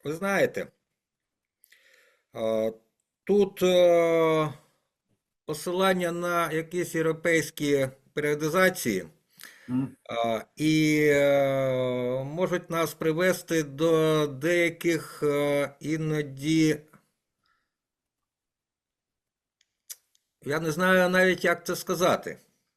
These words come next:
Speaker 1: А, м, ну, дивіться. От. Зараз ми кажемо, що ми Україна,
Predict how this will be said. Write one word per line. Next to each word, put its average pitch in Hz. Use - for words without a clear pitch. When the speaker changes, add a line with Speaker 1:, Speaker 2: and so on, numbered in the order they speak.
Speaker 1:
А, 127
м, 113
ну, 185
дивіться. 190
От. 127
Зараз 190
ми 180
кажемо, 107
що -
ми 196
Україна, 120